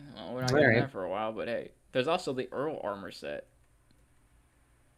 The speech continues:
Speaker 2: Yes.
Speaker 1: He has, like, a trumpet or some shit. What is it called?
Speaker 2: <laughs>
Speaker 1: More
Speaker 2: Uh,
Speaker 1: support-oriented role.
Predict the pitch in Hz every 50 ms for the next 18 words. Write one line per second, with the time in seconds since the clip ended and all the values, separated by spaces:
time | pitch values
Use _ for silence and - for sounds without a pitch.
0 | - - 55 - - - - - - - - - - - - 135 131 135 120 113
1 | - - - 120 113 113 127 120 120 120 - 120 123 - - - 139 131 - -
2 | 139 143 160 160 160 - - - - - - - _ _ _ _ _ _ _ _
3 | _ _ _ _ _ _ _ _ _ _ _ _ - - - - - - - -
4 | _ _ _ _ _ _ _ _ _ _ _ _ _ _ - 143 143 151 156 170
5 | 170 - 117 117 117 113 113 110 107 107 107 104 104 95 - 117 117 113 110 110
6 | - 110 - 90 76 64 65 -